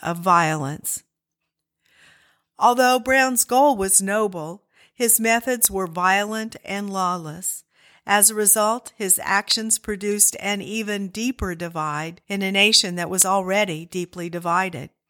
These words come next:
Today, a hundred and sixty-one years later, on the anniversary of the raid at Harper's Ferry, we see the spirits of lawlessness and violence continue to be quite active and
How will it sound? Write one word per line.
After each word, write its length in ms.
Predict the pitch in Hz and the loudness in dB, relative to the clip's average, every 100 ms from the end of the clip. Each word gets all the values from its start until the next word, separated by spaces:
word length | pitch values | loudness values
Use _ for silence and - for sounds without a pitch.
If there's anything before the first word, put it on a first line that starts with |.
| _ _ _ _ _ - - - | _ _ _ _ _ -20 -20 -4
Today, 600 | 247 214 208 214 240 - | 0 4 6 6 2 -4
a 120 | - | -8
hundred 360 | 185 220 233 226 | -4 -4 -2 -6
and 140 | 190 | -4
sixty-one 680 | - 233 - 233 208 202 214 | -4 0 -2 -2 -4 -4 -2
years 440 | 202 202 214 - | -4 0 2 2
later, 500 | 202 185 175 151 185 _ _ - _ - | 2 0 0 -6 -10 _ _ -20 _ -4
on 140 | 190 | -4
the 160 | 196 196 | 0 0
anniversary 720 | 208 208 202 214 214 185 170 | 0 0 2 4 2 0 -4
of 120 | 175 | -6
the 100 | 175 | -6
raid 360 | 175 190 196 196 | -4 -2 0 -2
at 140 | 165 | -6
Harper's 500 | 180 202 202 214 - | -6 -6 -4 2 2
Ferry, 520 | - 208 180 165 165 _ _ _ - | 2 -4 -4 -8 -12 _ _ _ -6
we 140 | 214 | 0
see 240 | 208 247 240 | 2 2 2
the 160 | 202 | 2
spirits 580 | - - 233 233 233 220 | 0 0 2 2 2 0
of 140 | 190 | 0
lawlessness 920 | 185 185 185 214 226 - 226 233 - - - | -2 2 4 2 0 -2 -2 -2 -2 -2 -4
and 260 | 208 208 | -4 -2
violence 760 | 196 202 202 175 165 175 - - _ _ _ | 2 4 4 0 -6 -6 -8 -10 _ _ _
continue 640 | - 214 - 254 240 175 151 | -8 -6 0 2 2 0 -6
to 140 | 185 | -6
be 160 | 180 180 | -6 -6
quite 360 | - 180 190 | -2 0 0
active 540 | 185 175 180 156 135 127 - | 0 -2 -2 -10 -10 -12 -6
and 420 | 165 190 185 175 | 0 0 -2 -6